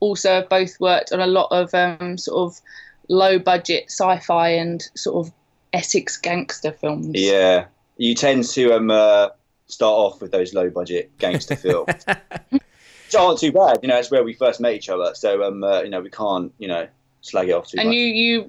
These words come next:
Speaker 1: learn to work quite hard on those, and then it's not such a shock when you get up to the blockbuster level. <laughs>
Speaker 2: Yeah, 'cause the blockbuster ones, they are pretty hard. I'm not sure if any of your listeners know that, but they are really intense,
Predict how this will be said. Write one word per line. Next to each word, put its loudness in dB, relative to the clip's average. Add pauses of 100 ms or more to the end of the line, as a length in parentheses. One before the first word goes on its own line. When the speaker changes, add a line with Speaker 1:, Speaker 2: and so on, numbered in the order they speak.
(120)
Speaker 1:
learn 0
to -6
work 0
quite 0
hard 0
on -6
those, -4
and -4
then -2
it's -8
not -6
such -4
a -2
shock 0
when -6
you -2
get 0
up -2
to -12
the -2
blockbuster -4
level. -2 (100)
<laughs> -20
Speaker 2:
Yeah, 2
'cause -6
the 0
blockbuster 0
ones, 0
they 4
are 2
pretty -8
hard. 2
I'm 0
not -4
sure 2
if 0
any -2
of -6
your 2
listeners -6
know 0
that, -4
but -6 (120)
they 2
are 4
really 0
intense, -6